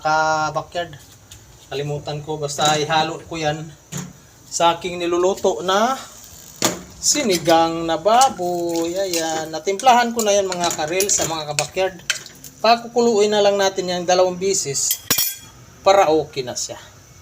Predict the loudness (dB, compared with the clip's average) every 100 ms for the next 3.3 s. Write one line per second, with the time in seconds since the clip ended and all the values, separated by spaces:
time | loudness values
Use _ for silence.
0 | -20 -20 -20 -6 -4 -2 0 0 -2 -6
1 | -8 -10 -16 -20 -20 -20 -20 -20 -20 -20
2 | -6 -6 -4 0 2 2 -2 -18 -18 -18
3 | 0 2